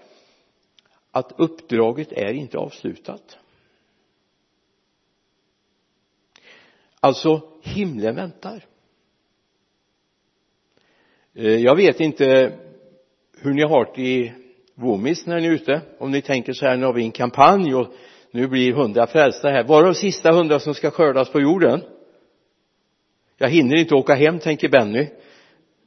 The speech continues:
"Vi möts, Boel och jag, i himlen." Reinar Bonke,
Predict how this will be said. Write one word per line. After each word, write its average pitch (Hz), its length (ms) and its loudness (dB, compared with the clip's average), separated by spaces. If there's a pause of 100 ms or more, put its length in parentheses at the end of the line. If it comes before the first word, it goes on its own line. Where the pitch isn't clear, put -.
(420)
"Vi 139 180 0
möts, 135 600 0
Boel 127 320 0
och 135 60 6
jag, 120 240 4 (1600)
i 120 120 -8
himlen." 117 340 -4 (4000)
Reinar 147 340 2
Bonke, 160 520 -8